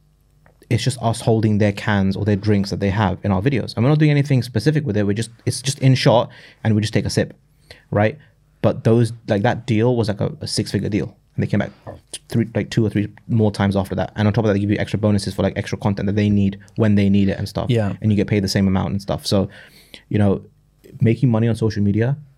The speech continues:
Speaker 1: it's not impossible, and it's not, and it's a lot more than people think.
Speaker 2: Yeah.
Speaker 1: You know, i-, it's, it's more about how do you get to the position, position where you can actually get paid.
Speaker 2: Yeah.
Speaker 1: And that's your brand, not necessarily brand awareness, but your brand image.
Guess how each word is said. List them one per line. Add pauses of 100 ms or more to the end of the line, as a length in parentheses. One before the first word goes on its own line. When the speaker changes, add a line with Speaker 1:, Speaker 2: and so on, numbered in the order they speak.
(160)
Speaker 1:
it's
not
impossible,
and
it's
not, (360)
and
it's (260)
a
lot
more (520)
than
people
think.
Speaker 2:
Yeah.
Speaker 1:
You
know,
i-,
it's, (240)
it's
more
about
how
do
you
get
to
the
position, (100)
position
where
you
can
actually
get
paid. (240)
Speaker 2:
Yeah. (120)
Speaker 1:
And
that's
your
brand, (380)
not
necessarily
brand
awareness,
but
your
brand
image.